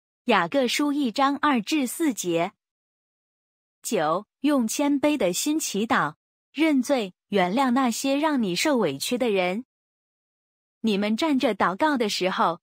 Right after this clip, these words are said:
若想起有人得罪你们，就当饶恕他，好叫你们在天上的父也饶恕你们的过犯。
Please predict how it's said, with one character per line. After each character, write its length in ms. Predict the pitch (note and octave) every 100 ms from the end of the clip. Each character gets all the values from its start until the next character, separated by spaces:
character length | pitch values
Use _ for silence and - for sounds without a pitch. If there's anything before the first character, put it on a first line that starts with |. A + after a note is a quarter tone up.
| _
若 220 | - D#4 C4+
想 300 | - G#3 C4+
起 240 | - A3
有 140 | G#3+
人 280 | E3+ E3+ F3+
得 200 | G#3 F#3
罪 220 | G3 D#4+ C4
你 140 | G#3+
们， 260 | E3 E3 - _
就 180 | - C#4
当 240 | A#3+ C4+
饶 240 | B3+ F3 F3+
恕 280 | - D4+ A3+
他， 340 | A#3 A#3+ B3 _ _
好 280 | - F#3+ F#3
叫 180 | D4
你 160 | C4+ G3+
们 220 | E3+ F3+
在 200 | A#3+ A#3+
天 280 | F#3+ D4+ D4+
上 200 | D4 D4+
的 120 | G#3+
父 240 | G3 D4+ A#3+
也 160 | E3
饶 240 | F#3+ F#3+ A3
恕 200 | - C#4+
你 140 | F3
们 140 | D#3
的 100 | G3+
过 180 | G3+ A#3+
犯。 280 | G#3 C4 F3+